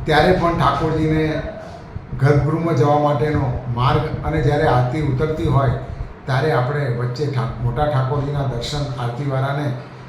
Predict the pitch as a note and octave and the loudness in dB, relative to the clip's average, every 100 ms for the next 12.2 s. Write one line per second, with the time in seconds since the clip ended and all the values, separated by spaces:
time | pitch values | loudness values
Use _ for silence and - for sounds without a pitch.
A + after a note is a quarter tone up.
0 | - A#2+ B2 D3 B2+ B2+ C#3 C#3+ C#3+ D3 | -10 -6 -4 -4 -2 -2 0 0 0 0
1 | B2+ C#3 C#3+ - - C#3+ B2+ C3+ C#3 B2+ | 0 0 0 0 0 0 2 2 0 0
2 | B2+ C3 C3 B2+ - B2 G#2 - A#2+ - | 0 -2 -2 -2 -2 -2 -2 -4 -8 -4
3 | B2+ - C#3+ C#3+ C#3+ D3 D3+ D3 - - | -4 -2 -4 -4 -4 -4 -4 -6 -12 -18
4 | - - - - F#3+ G3+ G3+ G3+ F3+ D3+ | -16 -12 -10 -2 4 6 4 2 2 2
5 | - F3+ F3 F3 E3 - - D#3 E3+ D3 | 4 6 6 8 6 6 2 -2 0 0
6 | D3 D#3 F3+ - - G3+ - F3+ E3 D#3 | 2 2 2 0 0 0 0 -2 0 2
7 | C3 - - - - - - - C#3+ B2+ | 0 0 -2 -4 -2 -8 -8 -8 -6 -2
8 | E3+ C#3 C3+ D#3 D3 C#3 D3 D#3 D3+ D#3 | 0 2 2 2 0 -2 0 0 2 2
9 | D3+ - - - B2+ B2+ D3+ C#3+ D3+ C3 | 0 -2 -8 -2 0 2 2 2 0 -2
10 | - B2+ - D3+ - D3+ C3+ D3+ D3 D3 | -2 -4 -2 0 0 -2 -2 -2 -2 -2
11 | D3 D3+ D3+ D3+ - - - C#3 F3 - | -2 -2 -2 -4 -10 -16 -4 -2 -2 0
12 | D3+ D#3 | 0 0